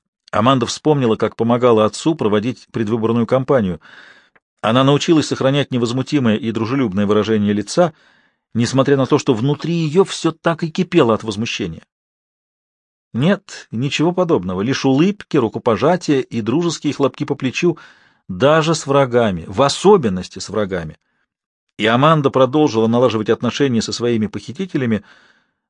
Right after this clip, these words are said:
«Танцуй, когда велят танцевать, будь послушной и приветливой,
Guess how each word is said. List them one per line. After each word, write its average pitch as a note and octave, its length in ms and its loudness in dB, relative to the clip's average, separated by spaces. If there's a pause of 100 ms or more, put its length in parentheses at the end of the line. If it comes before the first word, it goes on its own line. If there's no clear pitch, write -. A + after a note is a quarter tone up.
(120)
«Танцуй, D3 600 0
когда C3+ 280 -2
велят C3 280 0
танцевать, B2 600 -2 (100)
будь D#3+ 280 0
послушной D#3 480 0
и C#3+ 40 -4
приветливой, B2 600 -4